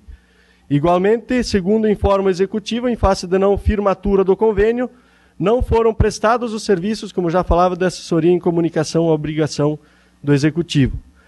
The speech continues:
A proposta, então, que se analisa nesse momento, então, revoga a Lei quatro seiscentos e noventa e sete de dois mil e dez, citada pelo vereador,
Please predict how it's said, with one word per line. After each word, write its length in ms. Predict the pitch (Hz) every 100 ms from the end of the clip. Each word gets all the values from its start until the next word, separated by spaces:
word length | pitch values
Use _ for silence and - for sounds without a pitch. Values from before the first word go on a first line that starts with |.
| _ _
A 100 | -
proposta, 560 | 139 180 175 190 220 240
então, 220 | 214 190
que 60 | 175
se 100 | 190
analisa 400 | 175 170 180 175
nesse 220 | 175 -
momento, 420 | 202 214 214 233
então, 220 | 220 202
revoga 520 | 196 196 165 196 240 214
a 60 |
Lei 300 | 175 190 214
quatro 500 | - 175 202 - 147
seiscentos 420 | - 156 143 165
e 40 | 160
noventa 320 | 160 156 160
e 40 |
sete 240 | 151 165 156
de 60 |
dois 220 | 151 156 151
mil 120 | 170
e 40 |
dez, 240 | 180 196 -
citada 340 | 190 147 147
pelo 160 | 156 156
vereador, 420 | 175 190 180